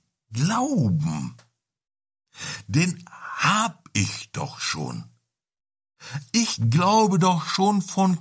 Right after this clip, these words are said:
klein auf. Also,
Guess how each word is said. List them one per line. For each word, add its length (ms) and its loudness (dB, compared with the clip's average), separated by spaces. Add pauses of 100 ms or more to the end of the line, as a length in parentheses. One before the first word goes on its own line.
(140)
klein 800 0 (160)
auf. 840 -4 (1700)
Also, 480 0